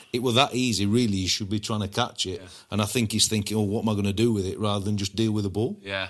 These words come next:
Speaker 1: And all of a sudden it's past him.
Speaker 2: That's the first goal as well, isn't it? And
Speaker 1: First,
Speaker 2: that,
Speaker 1: yeah.
Speaker 2: for, for, don't get me wrong, you haven't had a game for, what, two, best part of two months. When that goes in early doors, especially Southampton, who are struggling as well,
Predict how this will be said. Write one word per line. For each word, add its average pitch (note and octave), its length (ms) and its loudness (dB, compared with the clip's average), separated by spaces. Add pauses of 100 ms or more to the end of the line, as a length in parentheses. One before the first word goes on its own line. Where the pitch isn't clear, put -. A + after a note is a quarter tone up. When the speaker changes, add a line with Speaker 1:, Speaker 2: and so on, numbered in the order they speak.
(160)
Speaker 1:
And B2 100 2
all C#3 100 6
of C3 40 2
a A2+ 60 2
sudden D3 140 0
it's A2 80 0
past G3 280 0
him. - 100 -14 (100)
Speaker 2:
That's C#3 160 -2
the D3+ 120 -6
first D3 380 -2
goal C3+ 280 0
as G#2+ 140 -6
well, B2 160 -2
isn't A#2+ 180 -4
it? G2+ 120 0
And G#2 100 -4
Speaker 1:
First, A#2 100 4
Speaker 2:
that, A#2 200 2
Speaker 1:
yeah. F2 80 -4 (160)
Speaker 2:
for, D3 340 -4
for, D3 200 -6 (340)
don't D3 160 -8
get C3+ 80 -8
me B2+ 40 -8
wrong, A#2 140 -6
you A#2+ 80 -2
haven't C3+ 160 -4
had C3+ 120 -4
a C3 40 -6
game A#2+ 240 -4
for, A#2 120 -10
what, G#2+ 360 -8
two, C#3 160 -6
best A#2 240 -10
part A#2+ 160 -4
of G#2+ 60 -12
two B2+ 180 -6
months. G2+ 320 -6 (240)
When B2+ 240 -6
that D3 220 -2
goes D#3 260 -2
in C3 160 0
early A#2+ 220 -2
doors, A#2 260 -2
especially D3+ 380 -6
Southampton, C#3+ 560 -6
who A2 80 -8
are G#2+ 40 -8
struggling B2 480 -4
as G#2+ 140 -4
well, G#2+ 260 -2